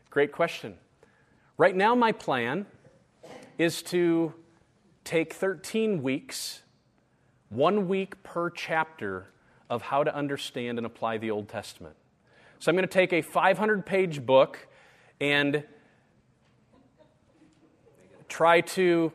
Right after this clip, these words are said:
take each chapter and just give one week, forty-five minutes per chapter to help give you a, a global vision for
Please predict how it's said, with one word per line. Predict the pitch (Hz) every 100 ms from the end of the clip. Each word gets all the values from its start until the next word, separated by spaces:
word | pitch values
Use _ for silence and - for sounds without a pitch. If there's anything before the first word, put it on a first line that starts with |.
| -
take | - 170 175 - - - _ _ _ _ _ _
each | 190 226 -
chapter | - 196 202 202 - 120 131 175 - _ _ _ _ _ _ -
and | 147 147 143 147 143 _ _ _ _ _
just | 127 156 - - 131
give | 143 113
one | 131 175 214
week, | 175 110 -
forty-five | - 156 180 214 - 190 190
minutes | 170 156 151 - - _
per | - 185 208
chapter | - 190 180 - 127 120 123 - - _ -
to | 165
help | 139 165 165 - - - _ -
give | 127 196
you | 208 214
a, | 170 131 - -
a | 139
global | 127 143 214 240 233
vision | 175 139 202 175 139 131 135
for | - 160 147 139